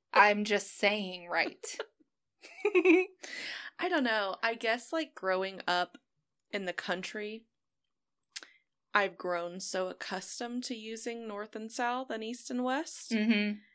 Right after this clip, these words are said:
Speaker 2: And it's really just something that stuck with me.
Speaker 1: Yeah.
Speaker 2: I mean,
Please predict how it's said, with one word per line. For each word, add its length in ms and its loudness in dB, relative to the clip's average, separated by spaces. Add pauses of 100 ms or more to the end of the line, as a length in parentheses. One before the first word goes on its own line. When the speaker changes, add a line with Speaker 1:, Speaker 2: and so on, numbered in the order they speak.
(180)
Speaker 2:
And 540 0
it's 260 -8
really 320 -2
just 400 -4
something 420 -6
that 200 -6
stuck 560 -4
with 240 -10
me. 280 -4 (180)
Speaker 1:
Yeah. 200 6
Speaker 2:
I 120 8
mean, 220 -4